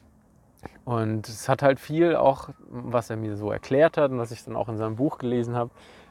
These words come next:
mit, ähm, ja, Ängsten und so, die sich im Körper abspeichern, zu tun. Und das fand, ja. Aber ist egal, was man so glaubt, dann hat er so seine Therapie angefangen. Und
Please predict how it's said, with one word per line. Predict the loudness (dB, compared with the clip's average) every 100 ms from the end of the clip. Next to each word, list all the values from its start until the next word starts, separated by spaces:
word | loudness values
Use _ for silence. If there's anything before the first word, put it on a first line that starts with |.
| -8
mit, | -8 -8 -18 -4
ähm, | 0 0 0 -4 -8 _ 0
ja, | 2
Ängsten | 2 0 0 -2 -10 -12 -8 -8 -10 _ _ -10
und | -8
so, | -2 2 2 2 -2 _ -8
die | -8
sich | -6
im | -8 2
Körper | 4 4 2 -2
abspeichern, | -4 -6 -2 -2 -4 -10 -12
zu | -14 -18
tun. | -20 -18 -16 -16
Und | -16 -16 -14
das | -16
fand, | -8 -6 -4 -6 0
ja. | 4 4 2 -8 _ _ _ _
Aber | 4 8 8 6 _ _ -12
ist | -4
egal, | 0 2 2
was | 0 -2
man | -6
so | -4
glaubt, | 2 6 6 4 _ _ _ _ -8
dann | -4
hat | -4 -4
er | -4
so |
seine | 0 2 0
Therapie | -2 -2 -2 -2 -2
angefangen. | -2 -6 -8 -10 -12 _ -20 -20 -20 _ 0
Und | 2 2 0 -6